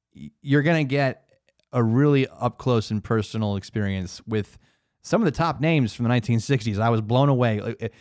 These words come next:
so, so side note, listeners, I, I was there for the beginning of this, and then I came down with a shingles in my eye. So I was kinda like,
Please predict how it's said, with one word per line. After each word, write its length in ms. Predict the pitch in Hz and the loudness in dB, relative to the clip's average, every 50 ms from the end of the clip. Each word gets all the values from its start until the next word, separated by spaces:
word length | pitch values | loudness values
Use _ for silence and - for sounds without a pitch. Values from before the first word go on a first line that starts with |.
| - - _ - | -20 -20 _ -10
so, 300 | - - 156 147 139 131 | -2 2 2 2 2 2
so 180 | 127 - 143 135 | -2 -4 -4 -2
side 360 | - - 160 147 143 135 123 | -2 0 0 0 0 2 2
note, 280 | 127 117 107 98 - - | 0 0 0 -2 -4 -6
listeners, 500 | 120 110 101 - - 110 101 98 - - - _ - | -4 -4 -4 -4 -2 -2 -2 -2 -4 -6 -10 _ -14
I, 80 | 117 - _ _ - | -14 -14 _ _ -6
I 140 | 120 127 131 | -2 0 2
was 200 | 131 127 113 110 | 2 2 2 2
there 240 | 131 127 127 120 110 | 0 2 2 0 -2
for 120 | - 123 | -4 -6
the 80 | 113 107 | -6 -4
beginning 360 | 107 107 104 151 160 151 139 | -4 -4 -2 0 0 2 2
of 60 | 123 110 | 0 0
this, 180 | 113 104 - | 0 -2 -2
and 80 | - 139 | 0 0
then 80 | 160 170 | 0 0
I 180 | 147 117 101 - _ _ _ _ _ _ _ - | 0 -2 -4 -8 _ _ _ _ _ _ _ -4
came 220 | - 254 247 233 | 0 2 2 4
down 180 | 202 214 202 175 | 4 4 4 4
with 120 | 151 123 | 2 0
a 40 | 107 | -2
shingles 600 | - - - - - 208 214 190 139 113 95 107 | -6 -8 -8 -4 -2 -2 0 0 0 -2 -2 -2
in 80 | 101 | -4
my 240 | 95 90 87 85 82 - _ - | -4 -4 -6 -8 -10 -12 _ -12
eye. 420 | 135 143 139 123 95 80 80 - - | -8 -6 -4 -4 -6 -6 -10 -14 -16
So 160 | - - 120 120 | -12 -6 -4 -2
I 60 | 117 | -2
was 120 | 117 107 | -2 -2
kinda 320 | - - 160 160 156 143 123 | -4 -4 -2 0 0 0 0
like, 320 | 113 104 95 90 - - | 0 -2 -4 -6 -10 -16